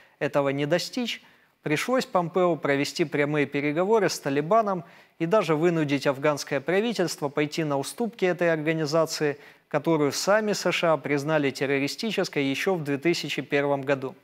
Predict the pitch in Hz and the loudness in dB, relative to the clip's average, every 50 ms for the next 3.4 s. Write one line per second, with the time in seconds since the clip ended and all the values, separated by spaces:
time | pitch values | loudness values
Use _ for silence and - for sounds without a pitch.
0 | _ _ _ _ - - - 220 226 202 208 180 170 160 - - 160 147 151 160 | _ _ _ _ -12 -2 0 2 2 4 2 2 2 2 2 0 0 0 0 0
1 | 160 156 151 - - 156 143 139 135 127 - - 190 220 208 - 233 214 208 196 | 0 0 -2 0 0 0 0 0 -2 -4 -6 -2 -2 -2 0 2 2 2 2 2
2 | - - 214 214 180 196 190 185 185 185 185 185 170 - 180 175 165 - - 170 | 2 0 0 2 4 2 2 2 2 2 2 2 2 2 0 0 -2 -2 -4 -4
3 | - - - 170 175 160 - - | -4 -2 0 2 2 2 0 -4